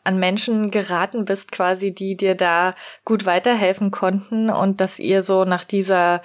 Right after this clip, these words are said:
Schrecksituation oder diesen Schrecksituationen nennen, in du viel-, in denen du vielleicht auch dachtest, „Oh Gott, was, was wird das hier? Ja, jetzt habe ich einen Hund, der vielleicht andere Hunde anfällt und das auch vielleicht in Zukunft machen wird. Was,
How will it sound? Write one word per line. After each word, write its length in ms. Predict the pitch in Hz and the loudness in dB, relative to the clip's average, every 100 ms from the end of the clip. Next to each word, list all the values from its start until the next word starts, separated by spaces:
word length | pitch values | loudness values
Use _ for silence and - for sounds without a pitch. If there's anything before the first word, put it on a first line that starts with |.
| - - - - | -8 -20 -14 -6
Schrecksituation 1120 | - 208 - 240 226 208 208 208 220 226 214 | -2 -2 0 0 2 2 2 2 6 4 4
oder 240 | 190 190 | 2 2
diesen 260 | 185 185 185 | 0 0 0
Schrecksituationen 920 | - 190 - 208 208 196 - 208 202 | 0 -2 0 -2 0 -2 2 2 4
nennen, 300 | 190 220 254 | 6 4 2
in 220 | 226 202 | 2 2
du 100 | 202 | 2
viel-, 260 | 202 220 208 | 2 -2 0
in 160 | 190 190 | 0 2
denen 180 | 196 202 | 4 4
du 100 | 220 | 2
vielleicht 360 | 233 196 196 | 2 2 0
auch 100 | - | -2
dachtest, 460 | - 196 - 190 - | -2 -2 -2 -4 -2
„Oh 60 | |
Gott, 380 | - 214 226 226 | 0 2 0 -2
was, 260 | 196 190 - - | -6 -4 -4 -4
was 280 | 185 180 | -4 -4
wird 260 | 190 262 302 | 0 0 2
das 180 | 180 - | -2 -2
hier? 320 | - 196 247 | 0 2 4
Ja, 160 | 185 180 | 4 2
jetzt 160 | 196 | 0
habe 140 | 190 196 | -2 -2
ich 100 | 196 | 0
einen 100 | 190 | 0
Hund, 220 | 247 - | 0 0
der 100 | 190 | -2
vielleicht 420 | 190 190 190 - | 0 0 -2 -4
andere 320 | 190 185 190 | -2 -2 0
Hunde 380 | 220 269 247 214 - - - - - | 0 2 2 2 -2 -14 -16 -16 -8
anfällt 600 | - 214 220 220 226 233 | -2 -2 0 2 4 2
und 240 | 202 208 | 0 0
das 160 | 202 - | -2 0
auch 220 | - 196 | -2 0
vielleicht 280 | 196 190 190 | 0 -2 -2
in 100 | 196 | -2
Zukunft 480 | 320 311 269 226 - | -2 2 0 -2 -2
machen 360 | 196 202 220 | -2 0 -4
wird. 340 | 196 208 226 196 | 2 2 2 0
Was, 320 | 196 - | -4 -4